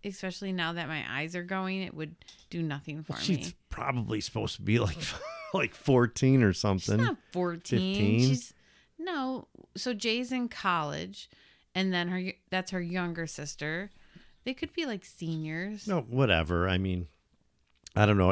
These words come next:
Speaker 2: It, it seemed like they were trying to make it a
Speaker 1: There's no way they're fourteen with the way their parents just let 'em lollygag all over the place.
Speaker 2: Well, the mom
Speaker 1: was working. Yeah, but the other girl and that boy.
Speaker 2: I don't know. I think,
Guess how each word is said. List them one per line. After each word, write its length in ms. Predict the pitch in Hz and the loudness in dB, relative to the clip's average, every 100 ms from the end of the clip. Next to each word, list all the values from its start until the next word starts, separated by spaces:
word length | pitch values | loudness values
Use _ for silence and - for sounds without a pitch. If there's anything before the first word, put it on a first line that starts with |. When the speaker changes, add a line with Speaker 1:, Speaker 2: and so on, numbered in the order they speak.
| - | 4
Speaker 2:
It, 180 | 107 104 | 2 4
it 200 | 127 - | 2 4
seemed 340 | - 143 147 | 8 10 10
like 180 | 127 101 | 8 4
they 140 | 113 | 2
were 180 | 98 95 | 4 2
trying 300 | - 104 98 | 2 2 4
to 80 | 92 | 2
make 440 | 92 98 101 - | 2 2 0 -4
it 80 | 98 | -8
a 140 | 87 82 - _ _ _ _ - | -8 -12 -18 _ _ _ _ -4
Speaker 1:
There's 340 | 294 302 285 | -2 0 2
no 200 | 277 247 | 4 4
way 180 | 226 208 | 4 2
they're 240 | 196 190 | 0 -2
fourteen 640 | - - 190 - 208 190 170 | -6 -4 -4 -4 -4 -2 -2
with 140 | 156 | -4
the 60 | 165 | -4
way 180 | 170 160 | -4 -4
their 160 | 165 | -6
parents 320 | 156 170 151 | -6 -6 -6
just 180 | 170 165 | -8 -10
let 140 | 165 151 | -8 -8
'em 140 | 147 | -8
lollygag 720 | 151 147 151 156 156 151 147 | -6 -6 -6 -8 -6 -6 -6
all 220 | 143 135 139 | -6 -6 -6
over 160 | 123 | -8
the 120 | - | -10
place. 60 | - | -4
Speaker 2:
Well, 160 | 127 120 | 0 0
the 160 | - 98 | 0 -4
mom 640 | 80 69 62 71 101 113 - - - - _ - | -4 -6 -6 -4 0 -2 -4 -16 -20 -20 _ -8
Speaker 1:
was 240 | 190 180 | -6 -4
working. 640 | 175 170 156 - 156 170 | -4 -6 -6 -8 -8 -6
Yeah, 140 | 220 262 | -4 -4
but 240 | 180 165 | -4 -4
the 180 | 185 - | -4 -2
other 220 | 151 190 262 | -2 -2 -4
girl 340 | 185 165 170 | -2 -2 -2
and 260 | 156 180 170 | -2 -2 -2
that 280 | 156 - - | -2 -6 -6
boy. 580 | 170 220 208 175 208 220 | -4 -2 -2 -4 -6 -2
Speaker 2:
I 100 | 123 | 2
don't 80 | 110 | 4
know. 60 | 110 | 6
I 80 | 117 | 4
think, 540 | - 170 143 - - | 4 4 4 0 -18